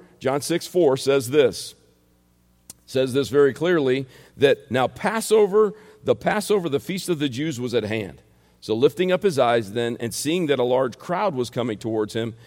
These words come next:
Jesus said to Philip, "Where are you to buy bread so that these people may eat?" So very clearly, we have a lot of people here.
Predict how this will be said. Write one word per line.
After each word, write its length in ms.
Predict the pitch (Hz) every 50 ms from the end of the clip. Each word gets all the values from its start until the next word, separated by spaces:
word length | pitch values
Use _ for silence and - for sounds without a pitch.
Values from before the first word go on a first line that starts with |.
| - - - _ _
Jesus 300 | - 135 139 117 117 113
said 180 | - 139 135 127
to 60 | 131
Philip, 320 | - 139 131 123 120 110 - - _ _
"Where 460 | - - 208 240 226 196 160 147 123 - -
are 140 | - 127 139
you 160 | 139 143 160
to 60 | 147 143
buy 220 | 131 156 151 156
bread 380 | 151 160 185 196 190 165 131 110
so 140 | - 135 127
that 200 | 123 120 - 120
these 220 | 139 151 147 -
people 480 | - - 135 123 - 135 135 139 - - -
may 180 | 110 107 107
eat?" 480 | 98 - 120 123 110 90 - - - - _ _ _ _ _ _ _ _
So 160 | - - 120
very 260 | 120 117 139 156 170 165
clearly, 460 | - 185 202 196 180 151 127 120 120
we 240 | 110 120 147 156 143
have 200 | 147 135 113 107
a 40 | 104 98
lot 400 | 104 98 101 120 135 117 107 104
of 120 | 104 95
people 360 | - 135 131 - - 104 95 90
here. 280 | 101 101 92 80 78